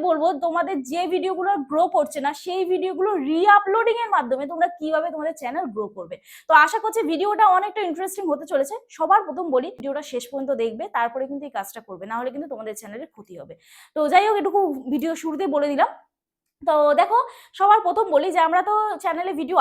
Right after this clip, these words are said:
আপলোড করি, আমাদের নতুন যখন চ্যানেলটা থাকে তখন কিন্তু অনেক ভিডিও ডেড হয়ে পড়ে থাকে, অনেক চ্যানেলে ভিডিওতে ভিউজই আসে না। তো আমার এই যে দেখো আমার ওল্ডেস্ট ভিডিওগুলো, কিছু ভিডিও দেখো আমার কিন্তু এখানে ডেড হয়ে পড়ে রয়েছে, দেখো হাজার দু হাজারও ভিউজ আসেনি, মানে ছশো, সাতশো, চারশো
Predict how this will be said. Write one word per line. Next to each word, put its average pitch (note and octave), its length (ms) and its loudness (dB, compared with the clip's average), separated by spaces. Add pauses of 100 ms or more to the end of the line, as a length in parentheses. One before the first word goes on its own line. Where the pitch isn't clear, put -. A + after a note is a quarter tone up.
আপলোড B3 320 0
করি, E3 140 -14 (120)
আমাদের D#4+ 240 -2 (300)
নতুন D4+ 220 -4 (120)
যখন F#4 200 -6 (180)
চ্যানেলটা F4 360 -4
থাকে D#4 160 -8 (100)
তখন F4+ 220 -4
কিন্তু G4 220 -4
অনেক F#4 140 -4 (100)
ভিডিও D#4 180 -4 (140)
ডেড C#4 220 0
হয়ে C#4+ 180 2
পড়ে B3 180 -2
থাকে, A#3+ 120 -18 (140)
অনেক D#4 200 -4
চ্যানেলে D4 300 -2 (380)
ভিডিওতে C4+ 300 -6 (100)
ভিউজই F4 400 2
আসে C#4 220 -4
না। A#3+ 60 -4 (300)
তো D#4+ 40 0 (220)
আমার F#4+ 260 8
এই G4 120 4
যে G#4 140 4
দেখো F#4+ 160 2 (100)
আমার D#4+ 140 4 (120)
ওল্ডেস্ট D4 380 2
ভিডিওগুলো, D4+ 420 0 (160)
কিছু F#4 160 -4 (140)
ভিডিও E4 200 0 (120)
দেখো D#4 160 2 (120)
আমার D4+ 200 2
কিন্তু D4 160 -4
এখানে F4 160 -6 (120)
ডেড C4+ 220 4
হয়ে C#4+ 160 8
পড়ে G3+ 200 -2
রয়েছে, G3 260 -8
দেখো E4+ 140 0 (140)
হাজার C#4+ 240 4 (360)
দু C#4 140 -2
হাজারও D4+ 240 2 (100)
ভিউজ C#4 280 -2
আসেনি, G#3 260 -10 (320)
মানে D#4+ 200 -2
ছশো, D4 260 2 (120)
সাতশো, C#4+ 320 0 (120)
চারশো C4+ 280 2